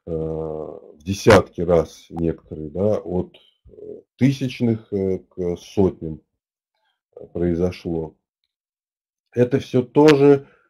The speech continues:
э, свойство учебника как гипертекст.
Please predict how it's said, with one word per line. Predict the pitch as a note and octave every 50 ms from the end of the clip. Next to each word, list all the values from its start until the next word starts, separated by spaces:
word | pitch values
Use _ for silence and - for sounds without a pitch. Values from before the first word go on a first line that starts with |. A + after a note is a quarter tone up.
| _ _ _ _ _
э, | - F#2 F2+ F2+ F2 F2 F2+ F2+ F2 E2+ E2 D#2+ - - - _ _ _ _ _ _ _ _ _ _ _ _
свойство | - - - - - F#2+ G#2+ A#2+ A#2+ A#2+ - - G#2 G2
учебника | G2 - - F#2+ - - - A2 A#2 A2+ A2 G#2+ G2+ - E2+
как | - - F#2+ F2 E2+
гипертекст. | E2 F#2 G2 - G#2 F#2 - - _ F2 E2+ E2 - -